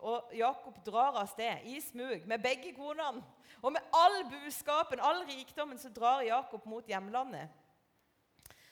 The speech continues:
Laban kommer ek-, etter han og skal ta han, men Gud møter faktisk og stopper Laban i en drøm. Og så sier han: «Vokt deg for å røre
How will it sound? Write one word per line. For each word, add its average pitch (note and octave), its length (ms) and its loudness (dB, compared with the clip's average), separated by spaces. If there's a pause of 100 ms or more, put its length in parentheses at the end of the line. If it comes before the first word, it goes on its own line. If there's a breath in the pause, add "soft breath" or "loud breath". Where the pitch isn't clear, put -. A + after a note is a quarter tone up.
(100 loud breath)
Laban D#4+ 480 6
kommer D4 320 2
ek-, - 160 -10 (160)
etter D4+ 380 -2
han F#4+ 240 -4
og G3+ 100 -12
skal F3+ 160 -10
ta A#3 220 6
han, G4 120 -4 (1080 soft breath)
men G#3 200 -10
Gud C#4+ 440 -12 (600)
møter A3+ 460 -8
faktisk G3+ 360 -8
og F3 80 -16
stopper - 600 -10
Laban G#3+ 340 0
i E3+ 80 -6
en E3+ 80 -12
drøm. G#3 220 -8 (1300)
Og F3+ 80 -18
så G3 60 -14
sier G#3 160 -10
han: G3 120 -12
«Vokt - 320 -10
deg - 120 -20 (320)
for G3 180 -16
å G3 60 -20 (160)
røre B3 560 -8